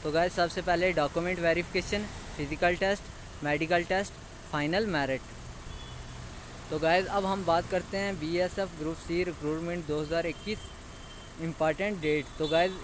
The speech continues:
इसके form कब से लगना start होंगे। तो guys, इसके जो form है वो लगना start हो चुके हैं और इसकी जो last date रहने वाली है ट्वेंटी टू सितंबर दो हज़ार इक्कीस इसकी last date रहने वाली है।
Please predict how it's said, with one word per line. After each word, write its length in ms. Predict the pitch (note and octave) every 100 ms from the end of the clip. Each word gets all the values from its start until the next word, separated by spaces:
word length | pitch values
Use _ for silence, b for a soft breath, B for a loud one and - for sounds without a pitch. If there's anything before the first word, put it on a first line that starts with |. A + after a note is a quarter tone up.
| F#3+
इसके 220 | - F#3+
form 260 | F3 E3 E3
कब 160 | F3+
से 160 | E3 F#3+
लगना 300 | E3+ D#3+ E3+
start 280 | - E3+ E3+
होंगे। 240 | F3+ G3
तो 140 | F#3+ E3
guys, 220 | D#3 E3+
इसके 260 | E3 -
जो 100 | E3+ E3+
form 280 | D3+ D#3
है 100 | F#3
वो 80 | F3+
लगना 300 | D#3+ C#3+ D#3+
start 300 | D#3 D#3 D3
हो 100 | D#3
चुके 260 | D#3 E3 F#3
हैं 80 | F#3+
और 180 | F3+
इसकी 240 | E3 - F3+
जो 140 | E3
last 320 | D3+ D3+ D3+
date 220 | D#3+ D#3+ D#3+
रहने 240 | D3+ E3
वाली 240 | E3 E3+
है 100 | F#3+
ट्वेंटी 400 | F#3+ E3+ D3 E3 E3
टू 120 | F3
सितंबर 440 | E3 - D#3+ E3 F#3
दो 140 | D3+
हज़ार 240 | C#3 D#3+
इक्कीस 300 | D#3 - E3 -
इसकी 220 | - F3+
last 280 | D3+ D3+ D#3
date 200 | F3+ F#3+
रहने 240 | D3+ D3
वाली 220 | C#3 B2+
है। 100 | B2+